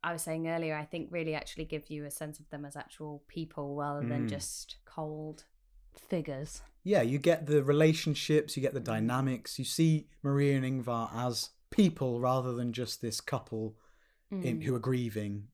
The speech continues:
Speaker 2: and now, who are now raising a child. As a brother,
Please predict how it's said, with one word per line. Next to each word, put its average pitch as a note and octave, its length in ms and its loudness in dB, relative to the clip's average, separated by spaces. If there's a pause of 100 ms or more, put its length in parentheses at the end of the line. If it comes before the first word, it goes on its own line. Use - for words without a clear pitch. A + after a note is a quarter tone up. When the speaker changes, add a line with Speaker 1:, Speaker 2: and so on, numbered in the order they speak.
Speaker 2:
and A2+ 140 -4
now, G#2 240 -4
who A#2 140 -2
are G#2 40 0
now G2+ 220 -4
raising G2+ 360 -6
a F#2 40 -8
child. G#2 420 -6 (520)
As A#2 140 -2
a A#2+ 40 -2
brother, C3+ 560 4